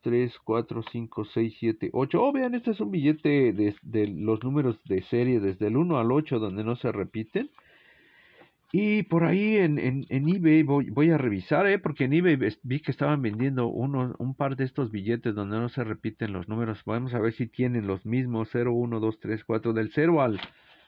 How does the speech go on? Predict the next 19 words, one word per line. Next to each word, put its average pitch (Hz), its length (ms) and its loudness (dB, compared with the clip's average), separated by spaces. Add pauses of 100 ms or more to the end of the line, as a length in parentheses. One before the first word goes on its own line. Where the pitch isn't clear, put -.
(160)
del 107 240 -2
cero 127 320 2
al, 104 240 2
al, 92 260 -2
este, 87 840 -6
al, 92 420 -10 (200)
de-, 95 220 -8
no, 131 300 -2
no 135 180 -6
tiene 143 260 -6
cero, 131 280 -2
del 120 160 2
uno 160 220 2
al 131 120 2
ocho, 143 380 0
del 113 160 -2
uno 131 220 -4
al 107 100 -4
ocho. 110 340 -4